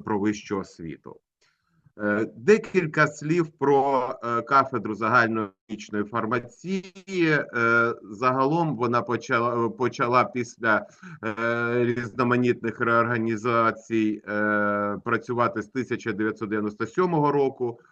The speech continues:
Е, в дві тисячі вісімнадцятому році ми ліцензували спеціалізація та промислова фармація. Е, в дві тисячі двадцять четвертому році,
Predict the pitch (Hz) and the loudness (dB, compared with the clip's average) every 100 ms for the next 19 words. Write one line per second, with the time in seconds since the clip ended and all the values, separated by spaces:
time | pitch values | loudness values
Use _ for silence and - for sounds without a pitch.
0 | - 165 - 117 117 120 113 104 113 127 | -20 -20 -4 2 4 6 4 -2 0 2
1 | 123 131 139 160 151 139 139 135 139 - | 2 0 -2 -2 0 0 0 0 0 0
2 | 127 120 123 113 123 117 113 117 - 113 | -2 0 0 0 -2 0 2 0 0 -4
3 | 107 113 113 107 107 110 104 - 101 - | -2 -2 0 -2 -4 -8 -8 -10 -10 -6
4 | 156 160 151 147 - - _ 135 123 139 | -2 2 4 2 -4 -20 _ 0 2 2
5 | 135 135 139 131 127 135 123 131 123 - | 2 0 0 0 0 0 2 0 0 -4
6 | 127 127 127 120 120 - - - - 113 | -2 4 6 4 2 -10 -20 -12 -2 2
7 | 113 104 127 123 117 123 156 147 143 113 | 2 2 2 2 0 -2 0 0 0 0
8 | 127 123 135 - 120 135 123 - 120 117 | 0 -2 -4 -4 0 4 4 4 0 2
9 | 123 123 101 - 107 92 | 4 4 0 -2 -2 -2